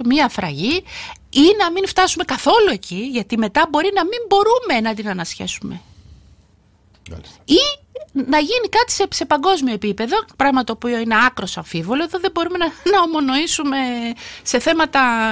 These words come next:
Speaker 1: πυρηνικού πολέμου και θα ομονοήσουμε σε κάτι άλλο.
Speaker 2: Ε, να υποθέσω ότι κάποια, εμ, υβριδικά πλάσματα με τεχνητή νοημοσύνη πρέπει να έχουν βγει ήδη.
Speaker 1: Ε,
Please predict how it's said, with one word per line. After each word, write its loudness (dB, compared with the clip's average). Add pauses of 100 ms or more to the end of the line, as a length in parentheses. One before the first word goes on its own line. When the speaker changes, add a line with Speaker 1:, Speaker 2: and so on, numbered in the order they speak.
(140)
Speaker 1:
πυρηνικού -4
πολέμου 2
και -8
θα -2
ομονοήσουμε -2
σε -6
κάτι -4
άλλο. -6 (300)
Speaker 2:
Ε, 2 (120)
να 2
υποθέσω 0
ότι -4
κάποια, 0
εμ, -2 (640)
υβριδικά 0 (1200)
πλάσματα -2
με -2
τεχνητή -4
νοημοσύνη 0
πρέπει -2
να 0
έχουν -4
βγει -2
ήδη. -2 (1120)
Speaker 1:
Ε, 4